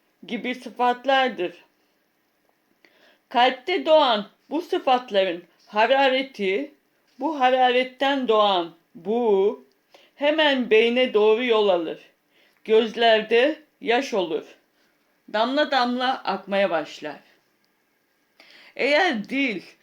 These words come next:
sevinç veren, insanı neşelendiren, gönlü hoşlandıran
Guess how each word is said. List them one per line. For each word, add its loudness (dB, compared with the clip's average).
sevinç -6
veren, -2
insanı -6
neşelendiren, -4
gönlü -2
hoşlandıran -4